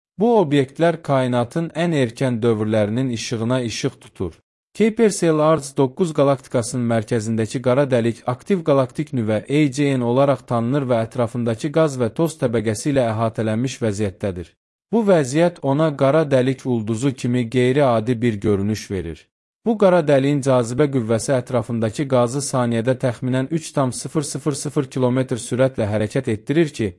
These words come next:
bu da işığın sürətinin bir faizi qədərdir. Belə yüksək sürətli qaz axınları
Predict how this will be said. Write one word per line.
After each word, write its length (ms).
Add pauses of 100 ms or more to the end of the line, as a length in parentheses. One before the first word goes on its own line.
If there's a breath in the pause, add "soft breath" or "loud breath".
(440)
bu 120
da 80
işığın 460
sürətinin 500
bir 100
faizi 420
qədərdir. 540 (400)
Belə 240
yüksək 400
sürətli 480
qaz 240
axınları 560